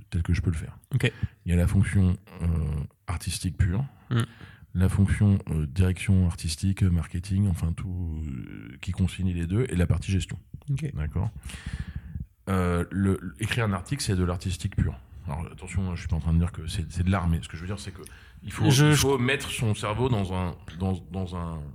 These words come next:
Speaker 1: dans un carcan, euh, pour écrire.
Speaker 2: Mm.
Speaker 1: D'accord. Et, et je peux pas.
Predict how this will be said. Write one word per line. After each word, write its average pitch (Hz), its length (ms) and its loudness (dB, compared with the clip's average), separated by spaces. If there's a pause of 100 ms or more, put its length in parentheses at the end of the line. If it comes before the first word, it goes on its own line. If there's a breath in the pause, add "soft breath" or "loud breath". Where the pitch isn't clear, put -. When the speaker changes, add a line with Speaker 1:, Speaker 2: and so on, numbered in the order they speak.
(100)
Speaker 1:
dans 87 280 -10
un 85 60 -10
carcan, 104 420 -10 (680 soft breath)
euh, 71 160 -10 (220)
pour 104 200 6
écrire. 95 280 -4 (260)
Speaker 2:
Mm. 131 60 6
Speaker 1:
D'accord. 117 300 4 (440 loud breath)
Et, 98 640 0
et 107 40 -2
je 87 120 2
peux 98 180 4
pas. 135 420 -2